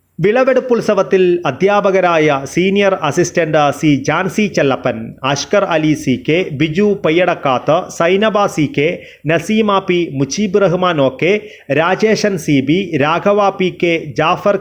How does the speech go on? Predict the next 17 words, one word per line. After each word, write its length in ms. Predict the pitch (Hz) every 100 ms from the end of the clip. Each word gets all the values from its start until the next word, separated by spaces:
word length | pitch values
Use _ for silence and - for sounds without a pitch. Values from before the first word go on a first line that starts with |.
| 190
കെ 80 | 170 -
പി, 280 | 160 147 143
ഷുഹൈബ് 600 | 151 135 180 190 151 -
ടി, 120 | 170 208 - -
സുജ 240 | - 175 196 208 196
സുധീന്ദ്രൻ, 680 | 165 170 185 147 127 120 117
ബൽക്കീസ് 560 | 139 156 156 208 -
സി 120 | - 165 160
എം, 220 | 147 127
താഹിറ 420 | 139 151 175 185 180
ടി 280 | - 160 151 131
എ, 160 | 170 - - -
നിഷ 240 | 165 160
ആർ 440 | 208 196 165 151 156
എസ്, 240 | 156 - 156
മുഹമ്മദ് 440 | 135 175 190 190
റാഫി 360 | 180 165 185